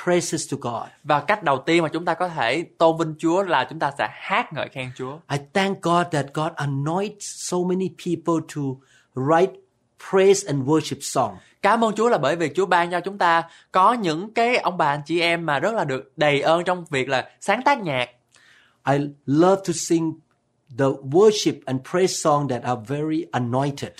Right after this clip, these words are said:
Speaker 2: Và tôi rất là thích những cái bài hát mà được ơn.
Speaker 1: You may not be a good singer.
Speaker 2: Nếu như quý vị, à, quý vị có thể là không phải là một người hát hay.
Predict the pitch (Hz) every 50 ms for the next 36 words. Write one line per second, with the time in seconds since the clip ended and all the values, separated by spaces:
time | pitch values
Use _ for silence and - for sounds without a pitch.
0 | - - _ - 143 143 143 - 175 170 170 202 254 247 190 151 - - - 247
1 | 262 185 156 143 127 123 143 147 202 208 220 180 156 139 139 131 123 127 127 151
2 | 165 196 202 - _ _ _ - 135 127 120 117 - - 156 135 127 139 143 143
3 | 139 131 120 - _ _ _ _ _ _ _ _ _ _ _ _ _ _ 131 151
4 | 165 160 165 165 160 160 160 175 185 180 - 131 160 156 156 151 151 151 151 156
5 | - - _ _ _ _ _ 123 117 - - 185 196 196 - - - 180 160 143
6 | 135 - 143 113 92 - - _ _ _ _ _ _ _ _ _ 175 160 165 185
7 | 208 208 190 175 170 190 208 190 165 131 - - - - 143 139 135 135 127 -
8 | - _ _ - 190 196 170 139 131 185 190 175 165 139 - 165 160 - 180 175
9 | 170 139 151 160 147 - 139 135 131 123 151 190 190 - 208 185 180 180 180 175